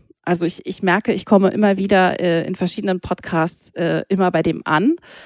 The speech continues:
Ähm, und das muss ja nicht das Gruffalo sein, wenn man jetzt sagt, ich möchte aber kein gehyptes Buch lesen, äh, dann, dann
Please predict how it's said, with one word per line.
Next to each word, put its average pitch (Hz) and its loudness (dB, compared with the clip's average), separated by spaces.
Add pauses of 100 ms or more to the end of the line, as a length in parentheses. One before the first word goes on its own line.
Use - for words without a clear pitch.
(380)
Ähm, 190 2 (600)
und 190 0
das - -10
muss 214 -2
ja 220 4
nicht 208 0
das 196 -4
Gruffalo 165 -2
sein, 143 -4
wenn 151 -2
man 151 0
jetzt 151 -4
sagt, 156 -4
ich - -14
möchte 160 -4
aber - -2
kein 165 -4
gehyptes 175 -2
Buch 202 -2
lesen, 185 -2
äh, 160 -4
dann, 165 -6
dann 160 -10